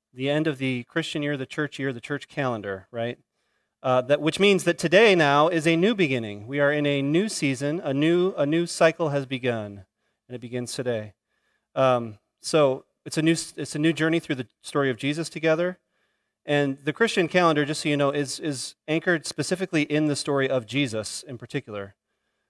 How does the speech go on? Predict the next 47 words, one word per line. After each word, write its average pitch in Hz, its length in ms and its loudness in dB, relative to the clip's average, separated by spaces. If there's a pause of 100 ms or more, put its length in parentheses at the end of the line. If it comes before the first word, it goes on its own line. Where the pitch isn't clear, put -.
(120)
Uh, 120 440 2
it 135 120 -10
doesn't 175 320 2
attempt 170 300 -2
to 160 60 -4
tell 156 180 2
the 143 80 2
whole 143 220 0
story 143 340 0
from 135 160 -10
Genesis 131 380 -4
to 143 100 -12
Revelation, 131 680 -4
because 123 260 -16
that 131 140 2
is 113 320 -6 (380)
a 127 60 -20
very 139 260 0
long 107 240 -2
story. 123 440 -4 (600)
Um, 127 340 2
if 135 140 -6
you've 156 140 -2
tried 156 240 6
to 160 80 0
read 156 100 2
the 147 80 -2
Bible 143 280 4
or, 160 380 -2
in 156 140 -2
a 147 40 0
year, 147 260 0
or 170 100 4
have, 165 140 2
have 165 260 2
successfully 170 500 0
read 135 160 2
the 131 60 -6
Bible 123 300 2
in 117 100 -4
a - 20 -4
year, 120 200 -2
you 147 160 0
know 151 260 4
that 151 160 2
it 147 140 0
takes - 500 -4